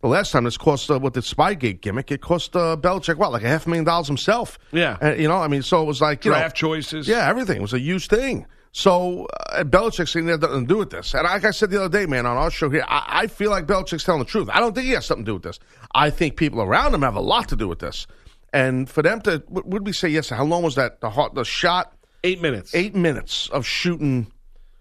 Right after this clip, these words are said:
Speaker 1: shooting the sideline for a lock shot. And I discussed on the air, and I, you know, brought up some things about stock footage. A lot of time, you know this, was when, when people go to shoot T V somewhere, shoot something for a web series or what have you,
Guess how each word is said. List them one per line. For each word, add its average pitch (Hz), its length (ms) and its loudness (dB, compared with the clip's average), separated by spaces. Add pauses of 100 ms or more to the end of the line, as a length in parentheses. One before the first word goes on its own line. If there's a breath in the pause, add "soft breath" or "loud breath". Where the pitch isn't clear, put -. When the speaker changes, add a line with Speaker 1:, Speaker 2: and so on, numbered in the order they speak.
(120)
Speaker 1:
shooting 190 440 -2
the 135 80 0
sideline 120 840 -2 (460)
for 135 200 -2
a 117 60 2
lock 135 420 0
shot. 139 500 0
And 127 160 0
I 151 120 4
discussed 147 580 -4
on 135 120 -2
the 127 160 -4
air, 127 180 2
and 120 80 -2
I, 120 60 0 (320)
you 226 100 -4
know, 139 140 0
brought 143 300 -2
up 135 160 -4
some 117 220 -4
things 123 260 -4
about 113 180 -2
stock 139 380 0
footage. 110 540 -2 (300 soft breath)
A 135 80 0
lot 123 240 2
of - 60 -16
time, 139 180 0
you 165 160 -2
know 123 160 2
this, 98 240 -6
was 127 200 -10
when, 127 180 -6
when 120 280 -4 (100)
people 127 280 -2
go 117 180 0
to 113 60 -2
shoot 120 260 0
T 110 180 -2
V 98 300 -6 (460)
somewhere, 117 440 0
shoot - 340 -4
something 113 220 2
for 123 160 0
a 117 40 2
web 117 260 0
series 101 320 -4
or 107 60 -2
what 101 120 -2
have 90 260 -2
you, 90 180 -4